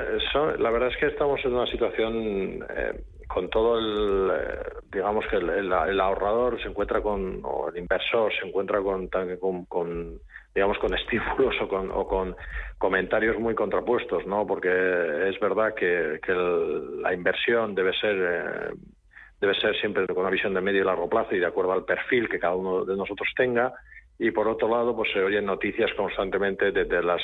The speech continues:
enormes revalorizaciones de la especulación que está ocurriendo en algunos activos, como es, eh, toda la parte de las criptomonedas, incluso las,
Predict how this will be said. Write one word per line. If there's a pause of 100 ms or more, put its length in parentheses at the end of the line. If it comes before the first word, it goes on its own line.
enormes
revalorizaciones
de
la
especulación
que
está
ocurriendo
en
algunos
activos, (500)
como
es, (120)
eh,
toda
la
parte
de
las
criptomonedas, (880)
incluso
las,